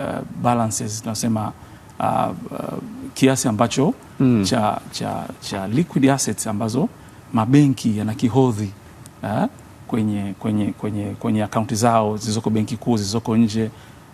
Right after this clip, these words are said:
Speaker 1: eh, zimeongezeka. Tunazungumzia ni, actually ni nyingi kuliko hata ukiangalia kwenye upande wa shilingi. Kwa hiyo hali yetu ya fedha za kigeni, ah, ni nzuri. Na
Speaker 2: Naam.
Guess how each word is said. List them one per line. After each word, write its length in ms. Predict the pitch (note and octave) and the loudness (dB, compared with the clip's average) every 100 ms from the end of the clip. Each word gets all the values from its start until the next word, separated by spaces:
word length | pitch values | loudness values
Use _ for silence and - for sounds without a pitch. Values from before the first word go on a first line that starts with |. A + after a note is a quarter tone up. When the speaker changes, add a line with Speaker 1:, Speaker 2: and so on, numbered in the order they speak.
| - | -8
Speaker 1:
eh, 60 | |
zimeongezeka. 640 | A#2+ E3+ G3 F#3 F#3 F#3+ A#2 | 0 4 4 4 2 0 -2
Tunazungumzia 920 | C#3+ D#3 D3+ D3+ D#3 D3+ F#3+ E3+ D3+ E3 | -2 0 0 0 0 2 4 4 2 -2
ni, 260 | - D3 D3+ - - - | -2 0 0 -4 -10 -8
actually 320 | F3 - F#3 | -6 -2 0
ni 120 | D#3+ D3 | 2 4
nyingi 340 | D3 B3 F3 | 8 8 8
kuliko 260 | C#3 C#3+ C3+ | 2 2 2
hata 160 | B2 | -4
ukiangalia 400 | A2 A2 G#2 A#2+ | -4 -4 -2 -4
kwenye 180 | - - | -4 -8
upande 260 | - - - | -6 -6 -6
wa 60 | |
shilingi. 300 | - - - - - - - | -8 -6 -6 -8 -16 -20 -6
Kwa 100 | - | 2
hiyo 100 | G#3 | 4
hali 140 | G3+ F3 | 6 4
yetu 240 | G3+ G3 C#3+ | 4 4 4
ya 300 | B2 A2 G#2 | 4 4 2
fedha 220 | - C#3+ | 2 2
za 120 | A2 | 0
kigeni, 420 | A2 A2+ A#2+ F#2+ - - - - - | 0 4 4 2 -6 -12 -20 -20 -8
ah, 380 | - G#2+ G#2+ G#2 | 0 2 2 0
ni 140 | A2 A#2+ | 0 0
nzuri. 400 | A2+ A2+ G2 - - - A2 | 0 0 -2 -6 -16 -12 -4
Na 60 | G#2 | 0
Speaker 2:
Naam. 300 | G#2 G#2 | 2 0